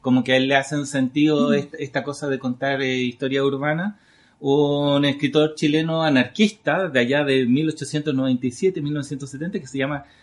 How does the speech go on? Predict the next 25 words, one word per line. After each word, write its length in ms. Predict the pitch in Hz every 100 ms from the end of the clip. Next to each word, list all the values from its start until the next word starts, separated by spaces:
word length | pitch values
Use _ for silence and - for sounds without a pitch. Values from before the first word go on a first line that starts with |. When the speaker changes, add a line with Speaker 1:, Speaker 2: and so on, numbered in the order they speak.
| _
Speaker 1:
José 300 | - 127 165
Santos 420 | 165 165 165 - -
González, 760 | 123 117 147 160 180 220 226
que 280 | - 143 - - _ _ _ _ -
ganó 220 | 131 151
el 100 | 185
Premio 300 | 190 196 185
Nacional 480 | 170 - 156 165 202
solamente 400 | 208 180 180 -
con 140 | 165
dos 120 | 185 202
libros, 500 | 175 120 104 107 _ _ _ _ _ -
ya 300 | 135 151 156
que 100 | 156
uno 220 | 151 156
se 100 | 151
llama 240 | 135 147
Vidas 320 | 131 151 143 147
Mínimas, 540 | 190 190 160 226 -
que 220 | - 131
publicó 380 | 123 127 127 131
en 60 | 131
mil 100 | 151
novecientos 480 | 135 123 139 127 117
veintitrés, 720 | 123 117 120 160 196 240 -